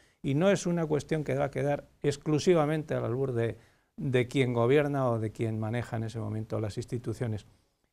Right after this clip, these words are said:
Eh, pero claro, esas dos opciones parece que son irreconciliables. ¿Usted ha pensado en algún momento que era posible desde esta subcomisión o desde otros foros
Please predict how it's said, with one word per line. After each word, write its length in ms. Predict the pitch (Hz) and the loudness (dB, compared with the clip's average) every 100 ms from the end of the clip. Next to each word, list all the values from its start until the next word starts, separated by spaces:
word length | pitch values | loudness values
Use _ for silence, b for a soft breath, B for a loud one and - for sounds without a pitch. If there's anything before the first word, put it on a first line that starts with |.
| _ _ _ _ - | _ _ _ _ 6
Eh, 440 | 147 139 139 156 - | 8 10 6 4 4
pero 240 | 131 127 | 6 6
claro, 240 | 170 202 | 4 4
esas 260 | 196 131 135 | 4 2 0
dos 220 | 143 180 | 2 0
opciones 460 | 208 202 202 233 233 | 0 0 0 0 -2
parece 360 | - 139 160 | 0 2 2
que 120 | 220 - | 0 0
son 160 | 190 | 0
irreconciliables. 1040 | 151 135 113 110 95 107 117 - - _ _ | -2 -2 -4 -6 -6 -6 -6 -6 -12 _ _
¿Usted 300 | 165 - 233 | -6 0 2
ha 100 | 233 | 2
pensado 500 | 226 185 160 185 180 | 0 -2 0 0 2
en 80 | 165 | 0
algún 220 | 151 165 | -2 -2
momento 380 | 156 180 180 151 | -2 -4 -4 -4
que 120 | - | 0
era 160 | 175 160 | 0 0
posible 420 | 131 - 180 135 | -4 -2 -2 0
desde 200 | 120 117 | -2 -4
esta 200 | 131 139 | -4 -4
subcomisión 640 | 131 - 113 101 127 208 | -6 -8 -8 -8 -6 -4
o 80 | 196 | -2
desde 360 | 131 120 113 110 B B | -4 -2 -4 -4 B B
otros 380 | - 151 156 143 | -4 -2 0 0
foros 420 | - 156 139 123 | 2 4 4 0